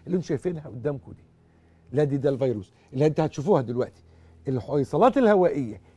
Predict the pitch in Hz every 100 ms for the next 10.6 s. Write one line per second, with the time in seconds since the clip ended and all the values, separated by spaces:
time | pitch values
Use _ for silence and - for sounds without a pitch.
0 | - 156 180 151 214 214 208 - 120 151
1 | 139 120 - 202 233 240 - _ _ _
2 | - 165 214 180 - 233 226 208 _ _
3 | _ _ - 151 143 - 131 - 123 117
4 | - 110 101 110 98 92 110 - _ _
5 | _ _ _ _ - 117 123 220 220 185
6 | 101 - - 123 131 127 135 113 185 185
7 | 151 180 - 139 127 135 107 202 208 190
8 | 196 240 - _ - - - 196 240 220
9 | 170 127 175 240 233 208 - - - 131
10 | 113 110 220 - -